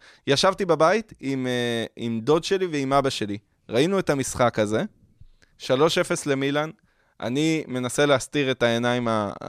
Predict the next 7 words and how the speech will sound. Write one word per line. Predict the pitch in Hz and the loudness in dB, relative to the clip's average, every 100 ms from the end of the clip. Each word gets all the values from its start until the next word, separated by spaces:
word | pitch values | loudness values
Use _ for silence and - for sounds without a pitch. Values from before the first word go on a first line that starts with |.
| 95 95 90 _ | -6 -6 -10 _
האדומות | 95 110 107 113 117 | -2 0 2 0 0
שלי | 113 104 | -2 0
עד | 98 98 | 0 0
מאוד, | 98 98 135 _ _ _ _ _ _ | -2 -2 -4 _ _ _ _ _ _
אה, | - 113 113 107 107 101 - - | 2 4 4 4 2 -2 -6 -18
ואני | 104 110 113 120 | -6 0 2 2
אומר, | 127 151 156 | 0 0 0